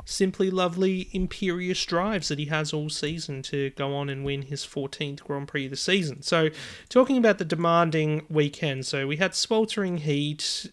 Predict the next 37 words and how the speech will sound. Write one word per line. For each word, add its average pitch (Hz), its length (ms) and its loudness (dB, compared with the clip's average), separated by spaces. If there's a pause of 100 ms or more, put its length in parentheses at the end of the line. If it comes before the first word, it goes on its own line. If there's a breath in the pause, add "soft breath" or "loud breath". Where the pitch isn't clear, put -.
(100)
an 156 120 2
intense 156 480 0
circuit 143 680 2
with 139 200 -6
so - 240 -2
many 151 380 -2
changes 143 380 -2
of 139 80 -10
directions. 143 640 -2
It 139 100 0
is 156 240 2 (380 loud breath)
a 147 60 -2
Moto 151 240 6
G 143 220 0
P 147 220 -4
track, 143 480 -4
or 135 140 -4
it's - 220 -8
well 156 160 2
known 143 280 -2
for 147 120 -6
being 139 180 -2
a 135 40 -4
Moto 135 200 -2
G 139 220 -6
P 156 840 -2
track - 240 -2
for 160 80 -10
the 156 60 0
last 143 340 0
two 151 100 -4
decades, 160 600 -2
is 151 180 -4
the 156 160 -4
Losail 156 500 -2
International 156 540 -6
Circuit. 185 640 0